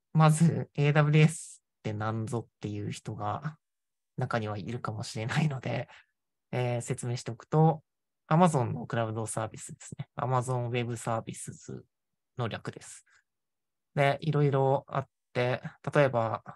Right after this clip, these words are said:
仮想サーバーを立ち上げるイーシーツーっていうサービスだったり、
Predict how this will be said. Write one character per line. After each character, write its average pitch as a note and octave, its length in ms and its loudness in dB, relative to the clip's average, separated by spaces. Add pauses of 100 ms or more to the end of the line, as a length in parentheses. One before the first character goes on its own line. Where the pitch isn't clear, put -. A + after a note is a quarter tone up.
(500)
仮 - 160 -2
想 D3+ 140 4
サ D3 160 6
ー C3 40 0
バ A#2+ 120 -4
ー - 20 -6
を - 240 -8
立 - 160 -6
ち A#2 60 -4
上 G#2+ 80 -4
げ - 140 -6
る - 260 -8
イ B2 100 -6
ー A2 40 -4
シ A#2 160 -6
ー G#2 60 -8
ツ - 140 -10
ー G2 140 -10
っ - 40 -20 (120)
て - 60 -8
い - 200 -6
う - 80 -14
サ A2+ 160 -4
ー G#2+ 40 -6
ビ - 80 -14
ス - 80 -10
だ A#2 100 -6
っ A#2 100 -10
た A2+ 120 -8
り、 D3+ 300 2